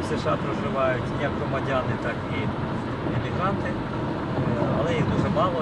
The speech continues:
І... Але те, що вони, от, я скажу, як щось таке випадки роблять, то якщо це не впливає ніяк на власника землі,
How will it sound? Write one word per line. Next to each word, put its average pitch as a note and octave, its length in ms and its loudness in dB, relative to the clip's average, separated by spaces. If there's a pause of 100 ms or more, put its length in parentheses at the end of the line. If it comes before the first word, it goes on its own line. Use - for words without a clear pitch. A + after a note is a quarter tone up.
(120)
І... - 40 -2 (160)
Але D#3 140 2 (320)
те, D#3+ 140 0
що - 140 -2
вони, - 140 -2 (100)
от, - 60 -2 (220)
я - 80 2
скажу, - 320 0
як A3+ 160 2
щось - 200 -2
таке - 180 -2 (460)
випадки D3+ 360 0 (120)
роблять, C3 340 -2
то G#2+ 80 0 (3250)
якщо D#3+ 220 -2 (120)
це F#3 80 0 (100)
не F3+ 100 0
впливає F#3+ 500 2
ніяк D#3+ 280 0 (140)
на C#3 80 -2 (500)
власника - 460 0 (100)
землі, A2+ 320 -2